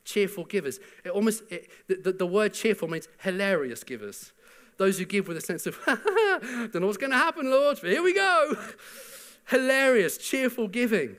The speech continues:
God loves that. But honestly, we don't want your money. So if you don't wanna give, please don't give. But what I would ask you to do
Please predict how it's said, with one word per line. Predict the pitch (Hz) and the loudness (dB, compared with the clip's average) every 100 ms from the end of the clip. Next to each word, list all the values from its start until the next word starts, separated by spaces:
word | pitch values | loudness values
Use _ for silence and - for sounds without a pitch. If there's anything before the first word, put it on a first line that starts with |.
| - | -6
God | 214 180 | -4 -2
loves | 220 233 190 - | -2 -2 -2 -8
that. | 135 101 - _ _ _ _ _ - | -10 -10 -14 _ _ _ _ _ -10
But | 185 | -2
honestly, | 208 208 160 | 0 0 -4
we | 175 | -6
don't | 208 208 | -4 -2
want | 202 | -4
your | 165 | -6
money. | 170 156 95 _ _ _ _ _ _ _ - | -8 -10 -12 _ _ _ _ _ _ _ -12
So | 180 | -10
if | |
you | 190 | -6
don't | 220 | -6
wanna | 233 214 | -4 -4
give, | 226 156 | -6 -8
please | - 208 185 | -8 -8 -6
don't | 185 170 | -8 -8
give. | 196 175 - _ _ _ _ _ _ _ _ _ _ _ _ _ _ _ _ _ _ _ - | -10 -10 -14 _ _ _ _ _ _ _ _ _ _ _ _ _ _ _ _ _ _ _ -10
But | 170 | -6
what | 180 196 | -2 -2
I | |
would | 180 | -2
ask | 190 196 - | -2 -4 -10
you | |
to | - | -18
do | 107 110 101 | -16 -14 -14